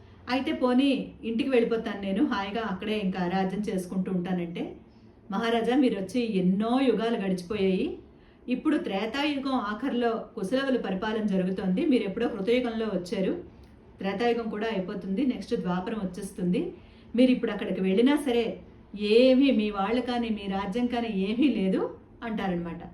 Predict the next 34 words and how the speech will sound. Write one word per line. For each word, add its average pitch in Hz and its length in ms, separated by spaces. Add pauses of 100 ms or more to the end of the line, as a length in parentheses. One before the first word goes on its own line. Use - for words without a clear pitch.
(280)
మరి 220 220
ఏం 240 80
చెయ్యాలి? 247 460
మోక్షమా 233 540
రాదు, 262 480 (100)
నా 294 120
రాజ్యానికా 247 560
వెళ్ళలేను, 226 640 (440)
ఇప్పుడు 254 180
ఏం 254 280
చేయాలి? 269 200
పోనీ 240 320
నాకు 254 180
నిద్ర 220 320
ఇవ్వండి, 262 500 (300)
ఇన్ని 233 220
యుగాలుగా 247 480
మీకోసం 220 540
పోరాటం 220 420
చేసి 220 340
నిద్ర 196 280
లేకుండా 220 440
అలసిపోయాను, 196 600 (480)
హాయిగా 226 340
నిద్రపోతానంటే, 208 920 (260)
"ఆ 269 160
నిద్ర 247 220
అయితే 277 220
మేము 269 180
ఇవ్వగలం" 214 420
అంటారు. 185 360 (840)
ఆ 214 100
నిద్రని 220 360
ప్రసాదిస్తారనమాట. 180 1000